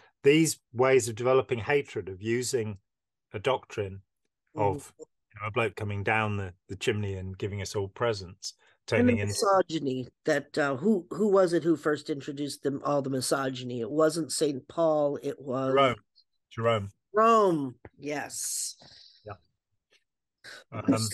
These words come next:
Speaker 1: Um,
Speaker 2: it's odd, when you really look at it, you think that Jesus didn't have twelve apostles. There was also Martha, Salome, all of the, the women were also there.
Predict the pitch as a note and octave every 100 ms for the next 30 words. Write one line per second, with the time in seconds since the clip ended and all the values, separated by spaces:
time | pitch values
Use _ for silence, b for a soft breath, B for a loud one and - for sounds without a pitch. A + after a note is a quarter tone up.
0 | - F#4+ A#3 A3 F#3+ F3 D3+ G#3 G#3 F#3+
1 | - F#3 F#3 F3+ F#3+ F3 D#3+ G3 F3+ F3
2 | D3+ D3 - - E3+ E3 F#3 D#3 - D#3
3 | D3 G3 G#3 G3 F3 D#3 D#3+ - - C#4
4 | A#3 E3+ - C3+ C3 - B2 B2+ D#3 D3+
5 | D3 D#3+ D3 - D3+ C#3+ D#3 D#3 D3+ D3
6 | D3+ D3 C#3+ - - D3+ C#3+ C#3 C#3 C#3+
7 | C#3 C3 C3 B2 C#3+ C#3+ C#3 B2+ B2+ A#2
8 | B B B B B _ _ _ - E3+
9 | D#3+ C4+ D4+ F#3 C#3+ C3+ C3 _ - E3+
10 | E3 F#3+ G#3 - E3 D3 C#3+ C3+ A#2+ F#2+